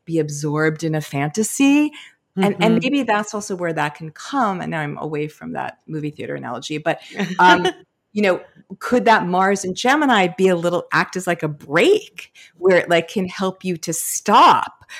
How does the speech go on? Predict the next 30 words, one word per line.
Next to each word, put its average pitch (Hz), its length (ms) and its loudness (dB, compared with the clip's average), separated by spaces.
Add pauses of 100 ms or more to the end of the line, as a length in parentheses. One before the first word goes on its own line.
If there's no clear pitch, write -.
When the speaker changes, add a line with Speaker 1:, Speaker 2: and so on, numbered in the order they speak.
Speaker 1:
because 180 280 2
you 185 100 0
need 208 220 2
to - 100 -6
understand, 196 600 0
where 214 480 0
are 339 60 0
you 233 180 0
going? 185 640 -2 (260)
What 196 160 2
are 269 40 2
you 330 160 2
envisioning? 190 800 -4
What 196 160 0
are 285 80 0
you 269 200 -2
dreaming? 190 680 -4 (280)
Put 233 220 2
it 339 120 4
into 247 320 2
words, 175 480 2
put - 220 -4
it 254 80 -2
into 233 240 -4
concepts 202 720 -4 (220)
so - 180 0
that 196 160 -4
you 180 200 -8
don't 233 360 0
get 170 360 0